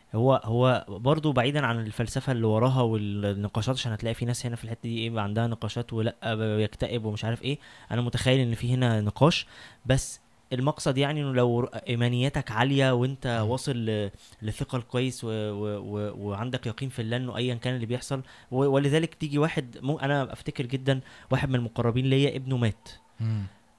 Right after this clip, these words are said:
Speaker 1: انا فاكر ابتسامته واستقباله ليا في بيته وابنه كان لسه ميت امبارح.
Speaker 2: Yeah.
Speaker 1: انا مش، مش عارف احط نفسي مكانه لغايه
Speaker 2: سبحان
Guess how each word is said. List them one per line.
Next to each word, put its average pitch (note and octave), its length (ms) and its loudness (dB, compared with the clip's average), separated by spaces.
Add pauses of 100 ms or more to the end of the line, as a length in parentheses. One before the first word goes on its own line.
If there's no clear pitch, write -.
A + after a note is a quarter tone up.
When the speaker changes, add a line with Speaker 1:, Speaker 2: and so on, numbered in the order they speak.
Speaker 1:
انا C3+ 120 4
فاكر D#3 300 0
ابتسامته D3 600 -2
واستقباله C#3 520 2
ليا C#3+ 180 4
في A2 80 -4
بيته C#3+ 220 0
وابنه B2+ 520 0
كان B2+ 140 -4
لسه C3+ 180 -4
ميت C#3+ 180 -2
امبارح. B2+ 420 -2
Speaker 2:
Yeah. A2 440 -4
Speaker 1:
انا C#3 160 4
مش، B2+ 240 2
مش B2 260 -2
عارف - 240 2
احط C#3+ 200 -6
نفسي C#3+ 240 -4
مكانه A#2+ 300 0
لغايه A2 160 2
Speaker 2:
سبحان A2+ 120 -6